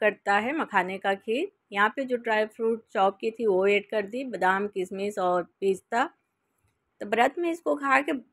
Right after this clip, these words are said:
एनर्जी भी आप, एनर्जी बहुत महसूस होता है। एक बाउल खा लो तो फुल एनर्जी आ जाता है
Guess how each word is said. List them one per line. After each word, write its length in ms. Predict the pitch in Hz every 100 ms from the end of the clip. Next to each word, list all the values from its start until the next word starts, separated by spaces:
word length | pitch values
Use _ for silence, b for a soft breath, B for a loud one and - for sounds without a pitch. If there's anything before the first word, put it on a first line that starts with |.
| _ _ _
एनर्जी 520 | 208 220 214 202 226 262
भी 180 | 247 226
आप, 240 | 214 - - _ _ _ _ _ _ _ _ -
एनर्जी 420 | 247 262 247 302
बहुत 360 | 262 208 226 240
महसूस 540 | 226 214 208 208 208
होता 300 | 208 - 208
है। 220 | 226 285 403 _ _
एक 220 | 190 220 226
बाउल 220 | 220 233
खा 240 | 226 220 214
लो 160 | 226
तो 160 | 233 233 220
फुल 280 | - 220 190
एनर्जी 460 | 202 190 180 185 220
आ 120 | 208
जाता 300 | 214 208 220
है 260 | 226 247